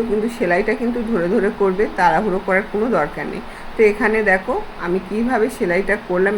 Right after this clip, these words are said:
একটু দেখে নাও। তো এখানেও দুবার করে দেবে, সব সেলাইটা কিন্তু দুবার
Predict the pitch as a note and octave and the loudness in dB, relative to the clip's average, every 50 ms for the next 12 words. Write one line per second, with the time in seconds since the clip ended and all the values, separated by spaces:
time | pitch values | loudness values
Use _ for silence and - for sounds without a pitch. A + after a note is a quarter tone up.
0 | F#3+ F#3+ - - - A#3+ F#3 E3+ D#3+ - - G3 D#3 C3+ C3 - - - - - | -2 -4 -4 -6 -4 -2 -2 -2 -2 -2 -2 -4 -4 -4 -6 -10 -12 -14 -16 -16
1 | - - - - A3+ A3 A3 B3+ A#3 A3 A3+ A#3+ A#3+ G3+ A3 G3+ F#3+ F#3 F#3+ F#3+ | -16 -8 2 4 4 4 4 4 0 2 2 0 2 2 2 4 4 4 2 4
2 | - G3 G3+ F#3 F#3+ F#3 F#3+ G#3 A#3 - - - - A#3 G#3+ A3+ A3 - - - | 2 2 4 4 2 2 2 0 -2 -4 -10 -2 2 4 4 4 2 -2 -8 -14
3 | - - - - - C4+ F#3 F3 F3+ F#3 G3 G3 A3 A3 - B3+ A#3 A3+ A3+ - | -14 -12 -12 -6 -2 0 2 4 4 4 4 2 0 -2 0 -2 -2 -2 0 2
4 | - A#4+ - - - - - - - - G#3 F#3+ G3 A3+ A3 A#3+ B3 | 0 0 0 -2 -12 -14 -14 -16 -10 -8 -6 -2 -2 2 4 4 4